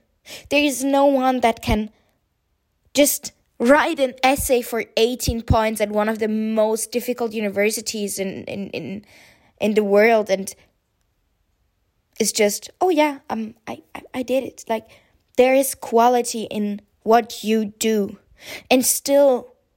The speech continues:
your personal levels are so high, and your approach to writing the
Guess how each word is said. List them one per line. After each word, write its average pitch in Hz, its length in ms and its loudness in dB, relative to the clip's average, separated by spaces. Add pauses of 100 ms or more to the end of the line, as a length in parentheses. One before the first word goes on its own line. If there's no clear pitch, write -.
(400)
your 254 360 4
personal 240 600 0
levels 214 500 0
are 196 180 -4 (180)
so - 720 0
high, 226 580 2
and 202 180 -10
your 208 200 -2
approach 247 760 2
to 208 240 -6 (680)
writing 247 580 2
the 202 260 2